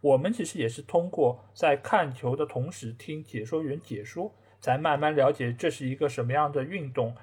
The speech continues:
然后它有一些什么样的规则，以及，呃，它有一些什么样的战术打法，或者说这些球员是谁，他们的技术特点又是什么。所以足球解说员在我们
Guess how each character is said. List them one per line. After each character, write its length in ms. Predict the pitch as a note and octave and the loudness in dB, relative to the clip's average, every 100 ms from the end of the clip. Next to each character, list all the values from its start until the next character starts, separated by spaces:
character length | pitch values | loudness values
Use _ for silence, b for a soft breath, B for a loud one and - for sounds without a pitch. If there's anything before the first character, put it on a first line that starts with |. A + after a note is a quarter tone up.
| - | -4
然 100 | C3 | -2
后 60 | C#3 | 0
它 200 | D#3+ C#3+ | 2 2
有 80 | |
一 60 | A#2+ | 2
些 120 | B2 | -2
什 180 | D3 A#2+ | -2 -2
么 80 | B2 | -2
样 280 | D#3 C#3+ B2 | 0 0 0
的 160 | A#2+ | -2
规 260 | A#2+ F3+ G3+ | -2 -2 -4
则， 340 | - A2+ A#2+ b b - | -2 -4 -6 b b -8
以 180 | B2 | -4
及， 380 | A#2 A#2+ B2+ D3+ b b b - | -4 -4 -6 -6 b b b -4
呃， 240 | A#2+ A2 A#2+ | -4 -4 -2
它 160 | D3 | 2
有 120 | C3 | 2
一 60 | A#2+ | 2
些 140 | C3+ | 0
什 140 | - A#2+ | -2 -2
么 80 | B2 | -2
样 160 | D3 | 0
的 120 | C#3+ B2 | 0 -2
战 240 | F#3 D3 | 2 0
术 140 | B2 | 0
打 240 | C3+ A2+ C3 | -2 0 0
法， 240 | - A2 | 0 -2
或 240 | G#2+ D3+ B2+ | 0 0 2
者 180 | A#2 | -2
说 320 | A#2 C#3+ C3 B2+ B - | -2 0 0 -2 B -10
这 80 | |
些 160 | B2 D3 | -4 -4
球 260 | - C3 F3 | -2 0 2
员 160 | E3+ | 0
是 140 | - C3 | -2 -8
谁， 200 | A#2 A2 | -8 -8
他 200 | - C#3 | -4 -4
们 80 | C#3 | -4
的 60 | |
技 140 | C3+ D#3+ | -10 -8
术 120 | D3 | -8
特 180 | - F3 | -2 -2
点 140 | A2 | -2
又 60 | A2 | -10
是 120 | - | -14
什 140 | - | -14
么。 80 | A#2 - b b _ | -18 -20 b b _
所 160 | F#3 | 0
以 180 | C4 - B B _ - _ | 0 -2 B B _ -20 _
足 180 | - A#3+ | 0 0
球 140 | - | 2
解 160 | D4+ A#2+ | 0 0
说 180 | B2 E3+ | 0 -4
员 220 | C#3 C#3+ | -6 -2
在 220 | - F#3 | 4 4
我 220 | D3+ A#2+ | 4 0
们 260 | A2+ B2 | 0 -2